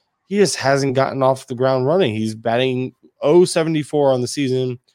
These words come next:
Still has a solid strikeout and walk rate. I mean, the walk rate is twelve point nine percent, twenty-two point six percent strikeout rate for Rojas. So he, the plate discipline's not a problem. He's just getting unlucky. A babip of a hundred.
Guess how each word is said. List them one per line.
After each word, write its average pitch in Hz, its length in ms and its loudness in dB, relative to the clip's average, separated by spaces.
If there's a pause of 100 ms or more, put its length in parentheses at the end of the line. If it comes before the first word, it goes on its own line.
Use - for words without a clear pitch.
(240)
Still 247 280 2
has 214 120 4
a 127 60 2
solid 156 300 -2
strikeout 143 300 -4
and 131 100 -8
walk 135 240 -2
rate. 120 160 -6
I 131 60 -10
mean, 139 100 -4
the 131 60 0
walk 156 200 0
rate 180 140 -2
is 139 140 -4
twelve - 260 -4
point 143 140 -4
nine 143 120 2
percent, 139 360 -6
twenty-two 147 320 -8
point 139 180 -10
six - 160 -14
percent - 220 -18
strikeout 131 280 0
rate 135 160 0
for 139 140 -4
Rojas. 139 500 2 (380)
So 175 220 -4
he, 165 180 0
the 170 100 0
plate 220 220 0
discipline's 151 400 0
not 135 100 4
a 117 40 0
problem. 123 480 0
He's 143 260 -10
just 160 180 -4
getting 151 200 0
unlucky. 139 340 -2
A 110 80 -4
babip 127 340 2
of 123 80 -6
a 117 120 2
hundred. 117 480 -6